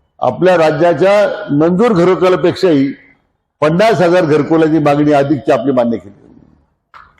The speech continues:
आज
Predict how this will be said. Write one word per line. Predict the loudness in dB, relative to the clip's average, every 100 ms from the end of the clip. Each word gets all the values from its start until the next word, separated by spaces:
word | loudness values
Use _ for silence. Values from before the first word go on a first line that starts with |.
| -20 -18 -16 -14 -14 -8 -8 -6 -8 -6 -6 -6 -6 -8 -8 -8 -8 -10 -10 -12 -12 -16 -16 -20 -20 -20 _ _ _ _ _ -4
आज | 0 0